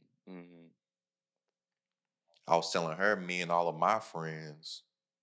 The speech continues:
Speaker 2: and you know, my friend, I don't use that term friend, like, loosely.
Speaker 1: Yeah.
Speaker 2: Like, everybody not my friend.
Speaker 1: Yeah.
Speaker 2: We, I'm cool. Yeah, we cool, whatever, but y-, everybody's not my friend.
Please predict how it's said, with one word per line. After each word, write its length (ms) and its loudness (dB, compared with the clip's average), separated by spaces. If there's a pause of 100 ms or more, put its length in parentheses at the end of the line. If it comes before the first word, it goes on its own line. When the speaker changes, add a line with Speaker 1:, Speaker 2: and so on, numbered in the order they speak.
(260)
Speaker 2:
and 100 -4
you 60 -2
know, 200 10
my 180 6
friend, 440 -2
I 100 6
don't 220 0
use 180 -8
that 200 -2 (320)
term 320 0
friend, 540 -8
like, 260 -10
loosely. 600 -6
Speaker 1:
Yeah. 140 -6
Speaker 2:
Like, 260 -12 (1400)
everybody 440 4
not 220 -4
my 100 -6
friend. 440 -12 (100)
Speaker 1:
Yeah. 520 -14 (1500)
Speaker 2:
We, 320 -8 (100)
I'm 140 -2
cool. 460 2
Yeah, 180 -4
we 220 -6
cool, 500 -2
whatever, 420 0
but 200 -6
y-, 120 -18 (320)
everybody's 460 2
not 220 -6
my 160 -14
friend. 420 -16